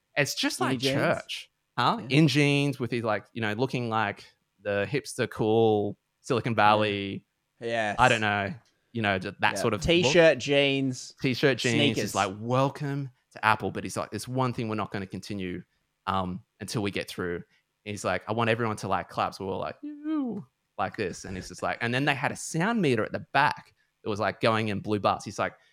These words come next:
Speaker 1: "We're not continuing until those blue bars go higher." And I'm like, "Oh, okay." So we all then tried and we're like, "Yeah." And it went, like, to two bars.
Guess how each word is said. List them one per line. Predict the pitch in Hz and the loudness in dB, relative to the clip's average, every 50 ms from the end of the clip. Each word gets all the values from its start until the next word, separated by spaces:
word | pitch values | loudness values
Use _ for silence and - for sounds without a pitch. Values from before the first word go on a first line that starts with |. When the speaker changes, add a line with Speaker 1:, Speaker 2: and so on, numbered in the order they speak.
| _ _ _ _ _ - | _ _ _ _ _ -4
Speaker 1:
"We're | 127 135 170 233 | 4 6 6 6
not | 233 240 220 196 - - - _ | 8 6 6 6 4 2 -4 _
continuing | - - - 131 - - - - 156 170 190 196 165 139 110 85 - - | -8 -2 -2 -2 -2 -2 -4 -2 0 2 2 4 4 2 2 -2 -4 -8
until | - 95 - - - 123 120 | -10 -10 -8 -4 -2 -2 0
those | 113 110 110 98 | 2 0 0 0
blue | - - 113 120 120 131 | -4 -4 0 2 2 2
bars | 131 120 113 107 95 95 95 90 | 4 2 0 0 0 -2 -4 -6
go | - - 82 | -6 -6 -6
higher." | - - - - 101 110 127 71 - - - _ _ _ _ _ _ _ _ _ - | -6 -8 -6 -4 -4 -4 -6 -8 -12 -14 -16 _ _ _ _ _ _ _ _ _ -6
And | - 123 | -4 -4
I'm | - 247 117 | -2 -2 -2
like, | 117 110 101 95 90 - - _ _ _ _ _ _ _ _ _ _ _ - | 0 0 0 -2 -4 -6 -12 _ _ _ _ _ _ _ _ _ _ _ 0
"Oh, | 120 127 139 127 90 101 | 2 2 2 2 2 0
okay." | 127 - - 107 87 87 95 | 0 0 -2 -2 -2 -2 -4
So | - - 117 101 113 | 0 2 2 2 2
we | 107 110 120 | 2 4 4
all | 127 127 | 4 4
then | 117 113 110 101 | 2 0 -4 -4
tried | - - - 131 120 113 104 95 | -6 -4 0 2 2 4 2 2
and | 98 110 | 0 -2
we're | 113 95 | -4 -4
like, | 98 107 156 | -6 -6 -6
"Yeah." | 196 208 202 226 226 240 240 233 233 226 226 220 214 196 180 143 113 | -8 -4 0 2 2 4 4 4 4 4 4 6 6 6 4 4 2
And | 110 110 | 2 0
it | |
went, | 107 107 113 - | -4 -6 -6 -4
like, | 92 92 - _ - | -6 -6 -8 _ -14
to | - 117 | -14 -12
two | - - - 127 120 113 | -12 -8 -6 -4 -4 -4
bars. | 95 - - 57 50 - - - | -4 -6 -8 -8 -8 -10 -14 -16